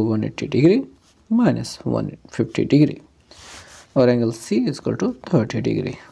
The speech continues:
हो जाएगा। गुड, तो इतना हो जाने के बाद अब ये थोड़ा सा देख लेते हैं कि हमें ने क्यों कहा था, क्योंकि हमें देखिए, अ, अगर हमको रचना करनी है एक नए त्रिभुज की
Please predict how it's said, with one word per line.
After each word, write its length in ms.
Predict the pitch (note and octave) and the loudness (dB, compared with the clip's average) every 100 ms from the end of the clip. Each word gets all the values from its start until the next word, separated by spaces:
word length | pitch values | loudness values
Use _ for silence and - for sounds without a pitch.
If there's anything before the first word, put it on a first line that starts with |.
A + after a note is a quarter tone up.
| - - | -4 -2
हो 40 | |
जाएगा। 360 | - G#2+ A#2 - - - - - - C#3+ | -2 -6 -10 -14 -16 -20 -20 -20 -6 0
गुड, 140 | B2+ - - - - - - - - - - | 0 -2 -16 -20 -20 -20 -20 -20 -18 -6 2
तो 260 | D#3+ C#3 - - | 4 2 -4 -6
इतना 240 | B2+ F3+ F3+ | -2 2 2
हो 300 | D3+ D3 C#3+ | 4 4 4
जाने 280 | C3 C3 | 2 0
के 180 | C#3 C3 | -2 -4
बाद 360 | C3 A2+ A#2 - D3 | -4 -4 -6 -6 0
अब 240 | C3+ A#2 B2+ | 0 0 0
ये 80 | C3+ | 0
थोड़ा 240 | - B2+ | 2 -2
सा 120 | A#2+ A2+ | 0 -2
देख 260 | A2+ - | -2 -2
लेते 240 | A#2+ - B2+ | -4 0 0
हैं 120 | D3 | 0
कि 140 | - | 0
हमें 340 | C3 B2+ B2+ C3 - - - - C#3 | -2 -2 -4 -6 -12 -18 -14 0 4
ने 220 | C#3 C3+ | 6 4
क्यों 360 | C3+ B2+ A2+ | 0 0 0
कहा 260 | A2+ A#2 A#2+ | -2 -2 -2
था, 340 | G#2 D3+ G2 - | -2 -2 -4 -6
क्योंकि 260 | A#2+ - | -8 -4
हमें 280 | B2+ B2+ B2+ | 0 2 2
देखिए, 360 | B2+ B2 B2+ B2+ | 2 2 2 2
अ, 440 | A#2+ A#2 A#2+ A2+ - - | 0 -2 -2 -4 -8 -2
अगर 220 | A#2 A#2 | 2 2
हमको 320 | A#2 A#2+ A#2 B2+ - - - - | 2 0 -2 -2 -8 -20 -20 -4
रचना 420 | A2 A2+ - C#3 D3+ | 0 0 0 0 2
करनी 300 | D3+ C#3+ D3 | 2 2 0
है 220 | D3 A#2+ | 0 -2
एक 280 | A2+ A2 A2+ - - - | 0 -2 -2 -8 -14 -4
नए 240 | A2+ A2 - | -2 -2 -4
त्रिभुज 380 | - C3 D3 D#3 | -8 0 4 4
की 320 | D#3+ D3+ - | 2 0 0